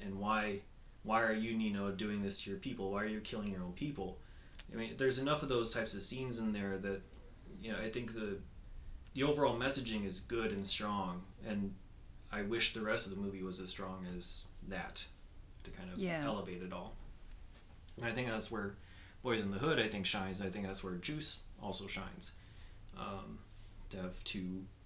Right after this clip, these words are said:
Speaker 1: relatively close movies in the timeline, um, as a comparison point. I don't think it glorifies the gangster mentality, though. And I think that's probably pretty important to also mention,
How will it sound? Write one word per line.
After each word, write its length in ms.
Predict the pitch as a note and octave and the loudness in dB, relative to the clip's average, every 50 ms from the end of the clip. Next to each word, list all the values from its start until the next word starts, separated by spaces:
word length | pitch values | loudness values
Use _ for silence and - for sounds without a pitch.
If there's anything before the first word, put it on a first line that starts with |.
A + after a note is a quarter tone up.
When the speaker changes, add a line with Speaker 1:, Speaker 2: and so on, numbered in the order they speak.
| - - - - - - - - - - - | -18 -16 -16 -16 -18 -18 -18 -18 -18 -6 -2
Speaker 1:
relatively 600 | A#2+ A#2 A2 - - A2 - G#2+ G2 F#2+ F#2 F#2+ G2 - - - - | 0 0 0 0 -2 -2 -2 -2 0 0 -2 -2 -4 -8 -10 -12 -12
close 520 | - - - - C3 A#2+ B2 A#2 - - | -12 -4 2 6 8 8 8 6 4 2
movies 340 | B2+ B2 B2 A#2 A2+ A2 A2 | 2 2 2 2 2 0 0
in 100 | G#2+ G#2 | 0 0
the 60 | G2+ | 0
timeline, 680 | G2 - - B2+ B2+ B2 A#2+ G#2+ G2 F#2+ F#2 F#2 F#2 F#2+ F#2+ - - - - - - - | 0 -2 -2 0 0 2 2 2 2 2 2 0 -2 -4 -6 -8 -12 -16 -16 -16 -10 -6
um, 600 | A2+ G#2+ G2+ F#2+ F#2+ F#2+ F#2+ F#2 F#2+ F#2+ F#2+ F#2+ F#2+ - - - - - - - - - - - - - - - - - - - - - - - - - - - - - - - - - | -4 -2 0 0 -2 -2 -4 -6 -6 -8 -8 -10 -10 -12 -16 -16 -16 -16 -16 -16 -14 -14 -14 -14 -16 -16 -16 -18 -18 -16 -16 -16 -16 -16 -14 -14 -12 -12 -12 -14 -14 -14 -12 -10 -8 -6
as 140 | A2 G2 F#2 | -4 -4 -4
a 40 | - | -4
comparison 480 | - F#2+ F2+ - B2 C3 B2+ - G2+ | -4 -6 -4 -2 -2 -2 -2 -2 -4
point. 200 | G2 - - - - - - - - - - - - - - - - - - - - - - - | -6 -6 -8 -8 -10 -12 -12 -14 -14 -16 -14 -14 -14 -14 -14 -16 -16 -16 -14 -12 -12 -12 -2 0
I 100 | C3+ C#3+ | 2 6
don't 180 | C3+ F3 F#3 F3 | 8 10 10 10
think 120 | G3+ F#3 F3+ | 10 10 8
it 120 | C#3+ C3 | 8 6
glorifies 840 | A#2+ A#2+ A#2+ B2 C#3+ D3+ D3+ - - - B2+ B2 A#2 A#2 A2 A2+ | 4 4 6 6 8 8 8 8 6 6 6 6 6 6 4 2
the 100 | - A#2 | 2 0
gangster 500 | A2 G#2+ G#2 A2 A#2 B2+ B2+ - - A#2+ | 0 0 0 0 2 2 2 2 2 2
mentality, 720 | G#2+ G#2 G2+ G2 G2 - G2+ G#2+ G#2+ G2+ G2+ G2 G#2 - - | 2 2 2 0 0 2 2 2 2 2 0 0 -4 -6 -8
though. 200 | - - - - - - - - - - - - - - - - - - - - - - - - - - - - - - - - - - - | -8 -8 -10 -10 -10 -10 -10 -12 -14 -14 -12 -10 -10 -10 -10 -10 -12 -14 -14 -14 -14 -14 -14 -12 -12 -12 -12 -12 -12 -14 -14 -14 -14 -12 -8
And 80 | B2 A2+ | -6 -4
I 60 | A2 A2 | -2 -2
think 160 | C3 C#3 B2+ | -2 0 0
that's 180 | B2 B2+ - | 2 0 0
probably 300 | - - A#2+ G#2+ G#2 G#2 | 2 2 2 2 2 0
pretty 220 | F#2+ - A#2 A#2 A2+ | -2 -2 -2 0 0
important 360 | G#2+ F#2+ G2+ G#2 F#2+ G2+ G2+ | 0 -2 -2 -4 -4 -4 -4
to 60 | G#2 | -2
also 280 | G2 G2+ G#2 G#2 A2 G#2 | -2 0 0 0 0 0
mention, 420 | G2+ G2+ G#2 G#2 - G#2 G#2 - | 0 -2 0 0 0 -2 -2 -4